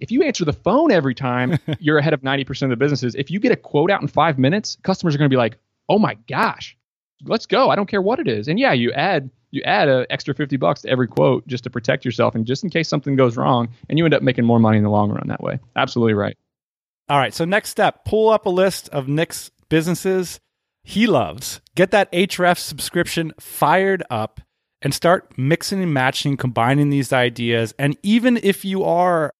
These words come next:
Speaker 2: a tech genius, this is a great place to diversify your cash too, because a lot of these businesses are more long-standing, they're less volatile, and a good long-term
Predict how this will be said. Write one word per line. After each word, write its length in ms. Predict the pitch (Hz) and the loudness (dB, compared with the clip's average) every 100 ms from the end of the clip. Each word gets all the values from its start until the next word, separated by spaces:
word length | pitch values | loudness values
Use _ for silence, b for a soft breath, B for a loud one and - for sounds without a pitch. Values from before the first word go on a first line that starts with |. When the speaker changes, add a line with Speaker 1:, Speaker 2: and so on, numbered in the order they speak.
| _ | _
Speaker 2:
a 140 | 123 117 | -8 -6
tech 280 | - 135 | -2 -4
genius, 400 | - 135 131 120 b _ _ _ - | -2 -2 0 -2 b _ _ _ -8
this 140 | 160 | -4
is 120 | 220 175 | 0 0
a 60 | |
great 280 | 131 139 139 | 2 0 2
place 200 | - 139 | 0 0
to 120 | 147 | 0
diversify 600 | 127 110 110 107 123 123 131 | 0 0 -2 -4 -2 0 0
your 160 | 120 | 0
cash 440 | - 156 160 - - | -2 -2 -2 -4 -4
too, 320 | 185 170 92 _ _ _ | -2 -2 -4 _ _ _
because 340 | 131 143 123 127 _ - | 0 2 0 -4 _ 0
a 60 | |
lot 180 | 120 143 | 2 4
of 60 | 147 | 2
these 160 | 135 | 0
businesses 440 | 131 123 127 127 113 | 0 -2 -2 -2 -4
are 80 | |
more 220 | 107 107 101 | -2 -2 -2
long-standing, 800 | 92 90 95 - 117 131 139 131 | -2 -4 -6 -2 2 4 4 2
they're 160 | 98 | -2
less 220 | 92 87 | -6 -10
volatile, 800 | 101 98 110 123 - 117 117 117 | -4 2 4 4 2 2 2 0
and 200 | 113 104 - | 0 -4 -4
a 280 | 107 104 101 | -4 -4 -4
good 360 | 131 113 110 | -2 -2 -4
long-term 720 | 135 101 98 98 - 98 92 | -4 -2 0 -2 -4 -4 -4